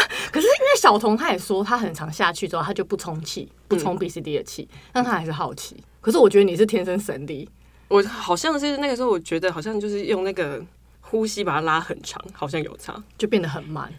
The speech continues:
Speaker 2: 但是，但是那个教练他们，就是师傅们好像都是说你那个在下面的呼吸要正常。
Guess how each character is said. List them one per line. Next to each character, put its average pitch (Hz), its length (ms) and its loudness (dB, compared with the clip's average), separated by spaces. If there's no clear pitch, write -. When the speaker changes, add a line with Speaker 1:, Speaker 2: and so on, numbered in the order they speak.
Speaker 2:
但 277 120 4
是， 285 380 -2
但 269 180 2
是 269 120 -2
那 247 120 0
个 202 240 4
教 220 220 4
练 208 220 6
他 202 120 0
们， 170 340 -2
就 214 120 2
是 220 140 4
师 220 240 0
傅 208 180 2
们 160 240 2
好 156 120 -4
像 196 140 0
都 196 140 0
是 202 140 0
说 175 240 0
你 160 120 -2
那 165 140 -4
个 160 300 -2
在 196 180 -2
下 190 200 0
面 190 200 0
的 156 100 -2
呼 170 200 -2
吸 170 200 -8
要 156 140 -2
正 156 280 -2
常。 - 280 -10